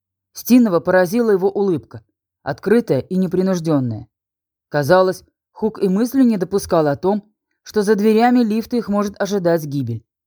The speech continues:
Из стальной проволоки у него нервы, что ли? Привык к мысли о смерти настолько, что она уже не оказывает на него ни угнетающего, ни возбуждающего действия?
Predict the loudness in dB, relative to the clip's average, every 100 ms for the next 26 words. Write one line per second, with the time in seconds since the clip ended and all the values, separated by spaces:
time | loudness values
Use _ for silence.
0 | _ _ _ _ -6 -4 0 2 2 0
1 | 0 2 2 2 0 0 -4 -2 -2 -2
2 | -2 -2 -4 -8 -6 -6 -6 -12 _ _
3 | _ _ _ -4 2 2 2 0 -4 -2
4 | 0 0 0 -4 -4 -4 -4 -4 -2 -2
5 | -2 -10 _ _ _ -2 0 2 2 0
6 | -2 0 0 2 2 2 0 -2 -2 -4
7 | -2 -2 -2 -2 -2 -4 -2 0 0 -2
8 | -6 -6 _ _ -6 -4 -2 -2 2 2
9 | 2 -2 -6 -4 -4 -6 -8 -10